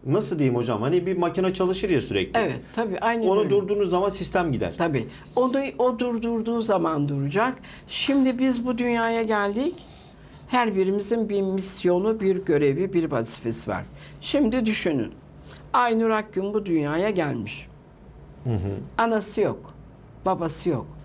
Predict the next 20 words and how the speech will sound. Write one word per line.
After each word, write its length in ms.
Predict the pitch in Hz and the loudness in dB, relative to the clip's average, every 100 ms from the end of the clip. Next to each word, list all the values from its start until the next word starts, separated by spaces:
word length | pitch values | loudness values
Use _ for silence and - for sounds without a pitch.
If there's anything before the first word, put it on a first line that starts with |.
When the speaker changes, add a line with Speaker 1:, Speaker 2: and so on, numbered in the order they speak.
| - - - 139 | -18 -18 -10 -2
Speaker 2:
dayısı 460 | 160 175 143 - 180 | 2 2 0 -2 0
yok, 200 | 147 117 - - - - | 0 -2 -12 -18 -10 -2
amcası 460 | 175 160 165 - - - | 0 0 -2 -6 -16 -6
gerçekten 600 | - 262 - 180 175 123 | 0 0 0 -2 0 -2
yok. 240 | 113 107 98 - | -2 -4 -4 0
Speaker 1:
Evet, 260 | 127 135 | 2 4
evet. 140 | 131 120 | 2 2
Speaker 2:
Halası 560 | 208 240 254 247 - 262 | 2 2 2 0 -2 0
yok, 320 | 247 269 - | 2 0 0
teyzesi 540 | 220 214 208 202 - | 2 4 2 0 0
yok, 280 | 175 117 - - - - - - - | 0 0 -4 -20 -20 -20 -20 -20 -2
kocası 500 | 233 226 175 - 151 | 0 2 0 0 -2
yok. 180 | 107 - - - - - - - - - - - - - - - - - - - | -2 -4 -16 -20 -18 -18 -18 -18 -20 -18 -20 -18 -20 -20 -20 -20 -20 -18 -18 -4
Bir 160 | 247 220 | 0 2
birey. 360 | 202 165 117 98 - - - - - - - - - - | 4 4 2 -2 -12 -18 -20 -20 -20 -20 -20 -20 -20 -4
Ama 440 | 202 208 220 262 262 - - | 0 2 2 2 -2 -8 -10
kaya 340 | - 214 220 208 | -2 4 6 4
gibi 440 | 175 143 139 117 | 4 2 2 0
bir 260 | 117 101 - | -2 -4 -8
birey. 200 | 90 | -12